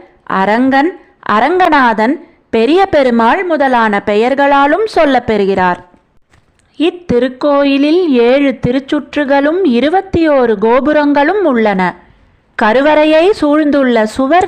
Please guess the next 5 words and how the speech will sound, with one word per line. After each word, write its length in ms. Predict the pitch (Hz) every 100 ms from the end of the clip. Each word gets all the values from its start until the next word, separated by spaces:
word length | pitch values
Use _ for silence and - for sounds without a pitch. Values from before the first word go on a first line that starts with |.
| 247
நீங்களாக 580 | 240 277 285 285 269 277 349 - - _ _ -
இங்க 200 | 247 247 226 214 233
ஏழு 220 | 302 311 240
பெருமதில்கள் 800 | 233 262 370 359 311 277 254 302 392 330
உள்ளன. 340 | 269 233 190